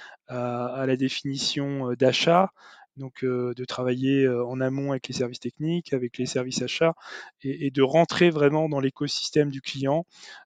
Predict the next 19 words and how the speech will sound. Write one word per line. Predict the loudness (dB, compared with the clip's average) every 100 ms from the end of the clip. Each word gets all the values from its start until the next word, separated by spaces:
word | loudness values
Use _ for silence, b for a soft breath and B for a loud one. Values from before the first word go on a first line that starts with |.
| -8
euh, | -8 -6
pour | -10
pouvoir, | -10 -12 0 6 6 6
euh, | 2 2 0 -6 _ _ _ _ _ _ _ -8
quelque | -4 -2 -2
part | 2 4 6
devenir, | 2 -4 -2 0 2 2
euh, | 2 0 -2 -4
presque | 2 4 4 2
indispensable | 0 -2 -4 -4 4 6 6 2 B B B _
dans | -4 0
leur, | 2 2 0
euh, | -2
dans | -4
le | -8
process | -4 -2 0 0
d'achat | -2 2 4 4 4 B B _
et | -10 -8
de, | -8 -6 -6 -6 -8 -12 -14